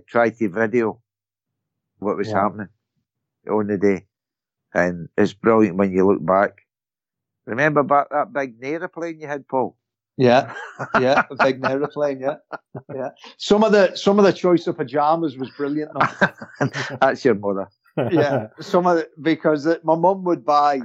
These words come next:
Speaker 3: my mu-, the day before Christmas, my mum would buy, Santa obviously came a little bit early and left pajamas. And, uh, every one of us had a new pair of pajamas. My dad include, my dad and I'd always have the same, and then the girls would always have the same. But we had new pajamas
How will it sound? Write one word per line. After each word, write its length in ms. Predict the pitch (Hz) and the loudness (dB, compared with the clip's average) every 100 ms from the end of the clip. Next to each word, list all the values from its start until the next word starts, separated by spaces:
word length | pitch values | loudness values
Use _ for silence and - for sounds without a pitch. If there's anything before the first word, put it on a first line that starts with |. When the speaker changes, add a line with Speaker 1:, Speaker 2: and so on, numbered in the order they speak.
| - _ | -10 _
Speaker 3:
my 60 | 139 | -10
mu-, 140 | 147 165 | -8 -8
the 80 | 147 | -6
day 200 | 165 170 | 0 -2
before 340 | 165 - 151 - | -2 -6 -6 -6
Christmas, 480 | 147 127 - 113 - _ | -8 -8 -12 -18 -20 _
my 80 | 135 | -4
mum 240 | 127 135 135 | 0 2 2
would 180 | 120 | 0
buy, 380 | 117 120 120 113 _ | 4 4 4 0 _
Santa 440 | - 160 160 - 139 | -6 -4 -2 -4 -4
obviously 500 | 135 123 139 127 101 _ _ _ _ _ _ _ | -4 -6 -8 -8 -10 _ _ _ _ _ _ _
came 300 | - 147 143 | -4 -2 0
a 40 | |
little 200 | 139 147 | -2 -2
bit 140 | 131 135 | -6 -2
early 280 | 135 147 139 | -2 0 -4
and 80 | 123 | -4
left 200 | 123 - | -8 -6
pajamas. 640 | 117 127 123 135 120 - _ _ _ _ _ _ | -4 0 0 -2 -8 -12 _ _ _ _ _ _
And, 280 | 151 135 135 | 0 2 2
uh, 480 | 135 135 127 123 120 _ _ | 4 4 2 0 -4 _ _
every 360 | 147 156 143 151 | 0 0 0 0
one 200 | 139 143 | 2 0
of 120 | 131 | -2
us 100 | 123 | 2
had 160 | 127 120 | 2 2
a 60 | |
new 180 | 127 135 | 2 2
pair 300 | 135 131 131 | 4 4 4
of 100 | 123 | 0
pajamas. 500 | 120 113 117 120 117 - _ | -2 2 2 2 -4 -8 _
My 120 | 131 | -2
dad 280 | 117 135 135 | 2 2 2
include, 360 | 139 - 131 135 | 0 0 0 2
my 120 | 139 | 0
dad 200 | 139 165 | 2 2
and 80 | 156 | 4
I'd 180 | 156 143 | 0 0
always 200 | 147 135 | -2 -2
have 160 | 127 | -4
the 60 | 123 | -4
same, 420 | 120 131 123 123 _ _ - | -8 -6 -8 -14 _ _ -18
and 100 | 123 | -14
then 140 | 127 | -8
the 80 | 123 | -2
girls 380 | 113 123 127 120 | 2 4 4 2
would 100 | 120 | 0
always 240 | 120 117 | 2 2
have 160 | 120 110 | 0 -2
the 80 | 113 | -6
same. 260 | 123 113 | -4 -2
But 120 | 110 123 | 0 2
we 60 | |
had 260 | 123 120 131 | 4 2 2
new 160 | 151 160 | 4 4
pajamas 680 | 147 127 131 135 135 120 | 4 2 4 4 2 -4